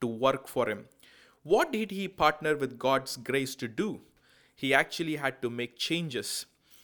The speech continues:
and he had to disconnect from his past completely and live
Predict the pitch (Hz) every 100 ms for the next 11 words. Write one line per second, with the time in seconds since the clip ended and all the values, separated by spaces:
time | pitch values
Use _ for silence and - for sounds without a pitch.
0 | - 120 127 135 147 156 127 104 170 -
1 | - 180 175 175 - 139 127 - _ -
2 | 151 113 - - - _ - 139 135 160
3 | 190 180 139 104 _ - - - 123 123
4 | 117 147 180 -